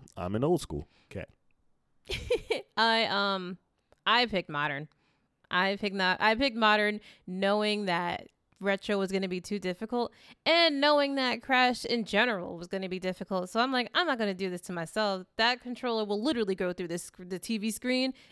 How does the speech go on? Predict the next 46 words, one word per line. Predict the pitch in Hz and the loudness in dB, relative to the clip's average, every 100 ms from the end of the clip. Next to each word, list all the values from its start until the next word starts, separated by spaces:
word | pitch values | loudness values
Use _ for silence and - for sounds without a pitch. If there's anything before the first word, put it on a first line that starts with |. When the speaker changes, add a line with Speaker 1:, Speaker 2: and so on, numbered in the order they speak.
| - | 0
Speaker 2:
if | 262 | 4
I | 220 | 4
do, | 214 262 311 | 2 0 -2
so | 311 214 196 185 208 - | -2 0 0 0 -4 -4
modern | 277 311 320 294 | 0 2 2 0
it | 269 | 0
is." | 190 151 185 - _ _ _ _ _ - | -2 -4 -8 -16 _ _ _ _ _ -2
Speaker 1:
<laughs> | 135 - - - 233 - 214 208 - 254 254 170 | 0 0 0 4 4 2 -2 -2 -4 -12 -12 0
Oh, | 113 113 98 | 6 8 6
man. | 104 107 101 | 4 2 2
Boy, | 98 113 | 6 6
howdy, | 113 117 107 | 8 6 6
how | 104 | 4
many | 98 | 2
times | 113 101 | 0 0
I | |
almost | 101 95 - | 0 -2 0
threw | 110 | 2
my | 104 | 2
controller. | 95 92 92 90 87 | 0 -4 -4 -4 -2
Speaker 2:
<sighs> | 202 196 180 160 - - - - - - - | -2 -2 -4 -6 -12 -20 -20 -20 -20 -20 -8
Speaker 1:
You | 107 | -2
know, | 98 | 2
there's | 104 120 | 2 4
times | 143 127 | 6 8
where | 127 | 8
I | |
got | 131 120 | 8 6
the | 117 | 4
grip | 101 113 131 160 | 4 6 6 6
of | 156 | 6
it. | 175 - | 4 4
Like, | 107 92 | 2 6
I | 120 | 4
have | 98 127 139 135 | 8 10 10 8
it, | 135 - _ - | 2 -4 _ -4
and | 120 | 0
I | 117 110 | 4 6
have | 127 127 | 8 8
it | 117 | 6
ready | 120 131 | 6 6
to | 117 98 _ - | 6 2 _ -12
toss, | - 139 143 - | 2 6 6 4
and | 110 | 0
I | |
just | 110 104 262 | 2 0 -4